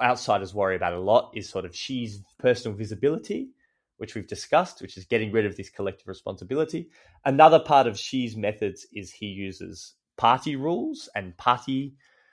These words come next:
decrees, i e you do this because you're a Communist Party member, rather than government policies, which are much more familiar and easy for us to understand as outsiders.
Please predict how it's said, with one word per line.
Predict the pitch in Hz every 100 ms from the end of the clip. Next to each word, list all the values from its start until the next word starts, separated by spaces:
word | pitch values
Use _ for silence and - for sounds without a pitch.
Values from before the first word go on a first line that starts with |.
| _ -
decrees, | - 160 180 302 -
i | 120
e | 117 107 101
you | 120 113
do | 135
this | 120 113
because | 117 117 98
you're | 98
a |
Communist | - 127 139 147 -
Party | 147 147
member, | 151 160 262 -
rather | 120 131 127
than | 110 110 101 - _ _ _ _
government | 143 123 143 -
policies, | - 151 160 208 208
which | 151 -
are |
much | 117 117 -
more | 107
familiar | - 98 104 113 113 -
and | 98 -
easy | 107 113
for | -
us | 104
to | 104
understand | 98 - - 92 90
as | 92
outsiders. | 110 - 160 233 - _